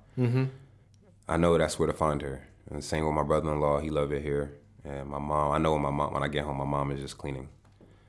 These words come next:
Speaker 2: My dad never been here, but, I mean, my family,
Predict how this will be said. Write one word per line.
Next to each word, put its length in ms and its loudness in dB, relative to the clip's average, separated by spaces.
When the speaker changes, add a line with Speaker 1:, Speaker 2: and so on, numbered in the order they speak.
Speaker 2:
My 100 -2
dad 220 4
never 180 0
been 180 -2
here, 220 -6
but, 400 -8
I 40 -10
mean, 440 -8
my 120 0
family, 440 -2